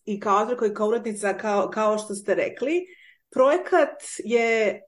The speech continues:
nastao od, i-, ideja je bila od jedna od žena koje su članice udruženja Professional Migrant Women,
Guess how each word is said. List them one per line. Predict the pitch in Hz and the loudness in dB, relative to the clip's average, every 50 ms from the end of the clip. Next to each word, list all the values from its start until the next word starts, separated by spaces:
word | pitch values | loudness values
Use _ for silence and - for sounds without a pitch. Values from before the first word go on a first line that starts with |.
| _ | _
nastao | - 214 220 226 226 220 247 277 - - - 320 302 277 254 247 233 208 - - | -6 -4 -2 -2 -2 -2 -4 -4 -4 -2 0 2 4 6 6 6 4 4 2 2
od, | 190 202 208 196 196 - - - - _ _ _ | 2 2 2 2 0 -2 -8 -20 -20 _ _ _
i-, | - 208 226 196 - - | -6 -4 -4 -4 -4 -4
ideja | 220 196 175 233 233 220 254 294 | -2 0 0 0 2 4 4 4
je | 285 | 4
bila | 285 285 285 285 254 | 4 2 0 2 4
od | 240 208 | 4 4
jedna | 226 233 220 240 | 2 2 0 -2
od | 226 - 202 | -4 -6 -6
žena | 185 190 214 220 240 247 220 214 - | -6 -4 -4 -2 -2 -2 -4 -4 -2
koje | - 208 202 196 190 185 160 - - - _ _ _ _ - - - - | 0 2 4 6 6 6 4 2 -2 -6 _ _ _ _ -20 -18 -14 -10
su | 214 202 | -10 -10
članice | - - 220 220 220 247 269 269 - - 208 175 160 - - - _ - | -8 -6 -6 -4 -2 -2 -2 0 2 4 4 4 4 0 -4 -8 _ -8
udruženja | 170 170 170 175 170 175 208 202 202 185 190 - | -8 -8 -6 -6 -2 0 2 2 2 0 -2 -6
Professional | 180 170 185 175 175 - - 175 170 170 170 170 | -6 -4 -4 -4 -4 -4 -6 -4 -2 0 0 0
Migrant | 170 156 160 147 143 | 0 -2 -4 -6 -6
Women, | - 180 196 226 262 311 | -6 -4 -4 -2 -2 -4